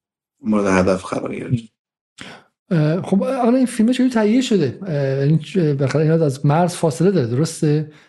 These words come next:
Speaker 2: چجوری تونستن فیلم بگیرن اونجا؟
Speaker 1: خدمت شما عرض بکنم حزب الله، خب، سبک عملیاتاش و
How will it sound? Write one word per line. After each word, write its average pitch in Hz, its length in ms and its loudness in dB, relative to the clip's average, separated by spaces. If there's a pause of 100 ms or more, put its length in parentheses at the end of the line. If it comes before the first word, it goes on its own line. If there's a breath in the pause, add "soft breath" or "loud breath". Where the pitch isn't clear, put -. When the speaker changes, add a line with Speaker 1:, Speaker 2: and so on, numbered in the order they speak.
(240 loud breath)
Speaker 2:
چجوری 147 400 0
تونستن 165 380 0
فیلم 190 240 2
بگیرن 123 260 -2
اونجا؟ 113 320 -4
Speaker 1:
خدمت 170 180 0
شما 175 180 0
عرض 170 200 2
بکنم 165 460 0
حزب 165 200 -2
الله، 165 340 4
خب، 156 360 0 (920)
سبک - 540 -4
عملیاتاش 131 1120 0 (680)
و 120 520 0